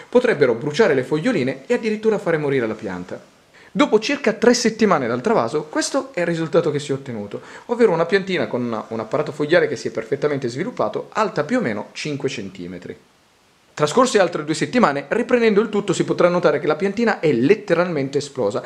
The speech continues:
Adesso supera i dieci centimetri di altezza ed oltre ad essere una bella pianta, la cosa più importante è che sia sana. Infatti non c'è presenza di funghi, muffe o batteri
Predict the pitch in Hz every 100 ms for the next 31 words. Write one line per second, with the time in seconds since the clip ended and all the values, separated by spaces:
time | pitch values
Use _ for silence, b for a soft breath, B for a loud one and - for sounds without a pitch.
0 | B B - 285 - 175 226 208 165 151
1 | 185 202 226 214 175 143 135 127 110 -
2 | 110 107 - - B - 151 254 196 170
3 | 170 156 131 - 123 101 123 202 196 156
4 | 151 113 120 143 123 185 147 180 190 285
5 | 170 156 151 147 185 - 175 - 120 113
6 | 104 B B 190 226 226 165 151 175 180
7 | 170 160 135 - 226 160 104 98 170 -
8 | 139 190 - 131 147